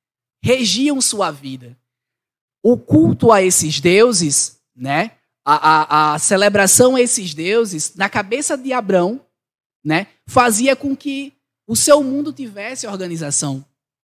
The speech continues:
né, que seu mundo tivesse uma ordem.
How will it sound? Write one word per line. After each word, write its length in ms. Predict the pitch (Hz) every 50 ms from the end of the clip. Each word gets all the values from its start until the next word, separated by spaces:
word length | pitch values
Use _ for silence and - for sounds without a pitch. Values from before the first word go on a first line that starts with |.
| _ _ _ _ _ _ _ _
né, 180 | - 143 160 185
que 80 | 190 208
seu 180 | 185 240 220
mundo 220 | 220 220 240 247 240
tivesse 480 | 240 240 208 226 240 269 277 - -
uma 240 | 247 214 190 175 160
ordem. 400 | 151 143 143 147 143 143 139 143